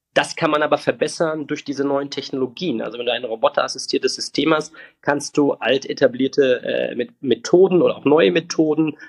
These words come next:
ausweiten und anwenden, auch wenn du sie nicht jeden Tag machst, weil die Präzision und die Trajektorienvorgabe als Beispiel, ähm, so exakt ist, dass ich, äh, dafür nicht nach New York fahren muss, um dort nochmal drei Monate zu hospitieren. War jetzt ein bisschen extrem, aber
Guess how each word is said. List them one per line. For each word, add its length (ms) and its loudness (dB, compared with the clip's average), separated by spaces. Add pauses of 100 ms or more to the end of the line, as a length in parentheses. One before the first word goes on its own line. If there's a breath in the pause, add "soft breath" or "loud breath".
(100)
ausweiten 680 0
und 120 0
anwenden, 500 0
auch 220 -2
wenn 80 0
du 80 -2
sie 80 -2
nicht 180 -2
jeden 200 -2
Tag 260 -2
machst, 280 0
weil 120 -2
die 80 -6
Präzision 880 0
und 100 -6
die 80 -12
Trajektorienvorgabe 1200 0
als 200 -6
Beispiel, 600 -4 (460 soft breath)
ähm, 400 2
so 180 2
exakt 500 -6
ist, 380 -4
dass 180 -2
ich, 360 -10
äh, 180 0
dafür 280 0
nicht 180 -2
nach 140 -2
New 100 0
York 220 2
fahren 280 -4
muss, 260 -6
um 240 -4
dort 280 -2
nochmal 400 -2
drei 200 0
Monate 320 -4
zu 140 -10
hospitieren. 640 -6
War 140 2
jetzt 160 -4
ein 40 4
bisschen 220 -8
extrem, 560 -2
aber 320 0